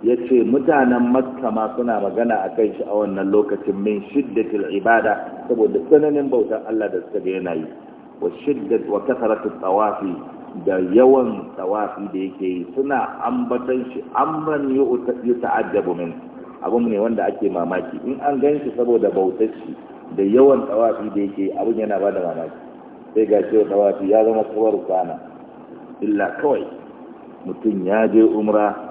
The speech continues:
tawafi shi daya, ba zai yi ba. Ya je aikin hajji,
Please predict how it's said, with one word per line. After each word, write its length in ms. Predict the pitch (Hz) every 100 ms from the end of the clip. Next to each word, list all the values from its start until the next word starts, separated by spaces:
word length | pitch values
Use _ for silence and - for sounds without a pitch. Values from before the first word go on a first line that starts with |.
| -
tawafi 400 | 85 95 87 85
shi 140 | 80 73
daya, 560 | 107 117 107 - - -
ba 220 | 90 82 -
zai 100 | 92
yi 180 | 85 80
ba. 80 | 78 - - - - - - -
Ya 160 | 110 113
je 80 | 113 -
aikin 400 | 120 - 120 90
hajji, 320 | - - 98